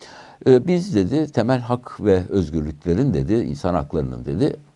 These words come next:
"referandum konusu yapılmasını istemiyoruz," dedi. E, genellikle bu Erdoğan U dönüşü yaptı. Erdoğan çark etti biçiminde, e, algılandı. Özellikle muhalif, e, kesim tarafından.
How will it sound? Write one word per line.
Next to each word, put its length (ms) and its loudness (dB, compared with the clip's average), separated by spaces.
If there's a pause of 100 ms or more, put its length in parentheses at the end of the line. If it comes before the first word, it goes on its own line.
(320)
"referandum 560 6
konusu 360 0
yapılmasını 640 2 (240)
istemiyoruz," 680 4
dedi. 160 -10 (920)
E, 80 6
genellikle 760 4
bu 220 2 (520)
Erdoğan 640 4 (260)
U 320 4
dönüşü 680 2
yaptı. 480 0
Erdoğan 540 2
çark 380 0
etti 580 -2
biçiminde, 800 4
e, 220 4
algılandı. 760 0 (260)
Özellikle 520 2
muhalif, 600 0
e, 300 -2
kesim 320 -2
tarafından. 600 -2